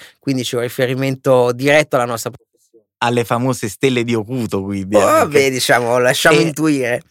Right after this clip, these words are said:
Speaker 2: Eh, oltre, diciamo, a questa condivisione per, diciamo, il mondo del Giappone, abbiamo voluto coinvolgere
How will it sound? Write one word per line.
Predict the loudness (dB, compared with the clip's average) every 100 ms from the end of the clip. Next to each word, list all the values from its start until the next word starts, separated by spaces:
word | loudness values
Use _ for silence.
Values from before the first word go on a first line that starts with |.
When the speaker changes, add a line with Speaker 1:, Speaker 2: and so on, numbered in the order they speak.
| _ _
Speaker 2:
Eh, | 0 2 0 2
oltre, | 2 0 -2 -4
diciamo, | -2 0 0
a | -2
questa | -4 -4 -2 -2
condivisione | -2 -2 -2 -4 -2 0 2 2 0 -2 -2
per, | -2 0 0 -2 -2 -2
diciamo, | -6 -8 -6 -4 -4
il | -4 -2
mondo | -2 0 0 0 0 -2 -2
del | -4 -4
Giappone, | -4 -2 0 0 0 -2
abbiamo | -2 0 0
voluto | 0 -2 -2
coinvolgere | -2 0 0 0 0 0 0